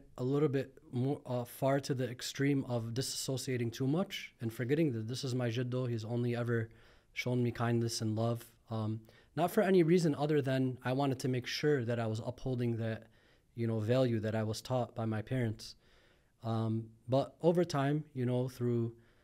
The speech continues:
through visits and, and maturing and things of that nature, um, you know, I just grew to appreciate him as my, as my jiddo. And,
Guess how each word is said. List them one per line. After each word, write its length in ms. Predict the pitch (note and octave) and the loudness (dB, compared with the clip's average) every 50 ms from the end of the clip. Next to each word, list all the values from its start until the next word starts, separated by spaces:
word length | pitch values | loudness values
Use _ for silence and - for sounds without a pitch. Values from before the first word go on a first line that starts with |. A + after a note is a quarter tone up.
| _ _ | _ _
through 200 | - - C#3 C3 | -4 0 0 2
visits 420 | A#2+ C3 C3 A#2+ C3+ C3 C3 - - | 2 2 2 2 2 0 0 -2 0
and, 360 | A#2+ A#2 A#2 A#2+ A#2 A#2+ - - - | 0 0 2 0 0 -2 -4 -4 -4
and 220 | A#2+ A#2+ A#2+ A#2 | -2 -2 0 0
maturing 580 | A#2+ A#2 - - C3+ B2 A#2+ B2 B2 B2 B2 A#2+ | -2 -2 -2 0 0 2 2 2 2 0 0 0
and 160 | A2+ A2 - | -2 -4 -2
things 220 | B2+ A#2+ A#2 A2 | -2 -2 0 0
of 100 | A2+ G#2+ | -2 -2
that 160 | A2+ A2+ A2 | -2 -2 -2
nature, 520 | A2+ A2+ A2+ A2 - - A2+ A2+ A2+ A2+ A2+ - _ - | 0 -2 -2 -2 -2 -2 -2 -2 -2 -4 -6 -12 _ -8
um, 360 | A2+ G#2+ A2 A2 A2 A2 G#2+ A2 - _ _ _ _ - - _ _ _ | -6 -4 -2 -2 -2 -2 -4 -6 -10 _ _ _ _ -20 -20 _ _ _
you 120 | - A#2 A#2 | -2 0 0
know, 240 | A#2 A2+ A#2+ A2 - - | 2 0 0 -2 -4 -4
I 100 | A2+ A2+ | -4 -4
just 260 | A2 B2 B2 - - _ - - _ _ - A#2 A2 G#2 G#2 - | -2 -2 -4 -6 -8 _ -20 -20 _ _ -12 -12 -12 -12 -14 -18
grew 240 | - - - C3 C3+ | -10 -2 0 0 0
to 140 | C3+ - B2 | 0 -2 -4
appreciate 500 | A#2 A#2 - C3 B2+ - - B2 A#2+ A#2 | -4 -4 -2 -4 -2 -2 -2 -2 -2 -2
him 180 | A#2 B2 A#2+ A#2 | 0 0 0 -2
as 120 | A2+ G#2+ | -2 -2
my, 260 | A2 A2+ A2 A2 A2 A2 - | -2 -2 -2 -2 -4 -4 -4
as 120 | A#2 G#2+ G#2+ | -6 -4 -2
my 120 | A#2 A2+ | -2 -2
jiddo. 400 | G#2+ A2 A#2 G#2+ G#2+ A#2+ A#2+ B2+ - _ _ - _ _ _ _ _ _ _ _ - | -2 -2 -2 -2 -2 -4 -4 -6 -8 _ _ -20 _ _ _ _ _ _ _ _ -6
And, 420 | - A#2 A#2 A2+ A2+ A2+ A2 G#2+ | -4 -2 0 0 0 0 0 -2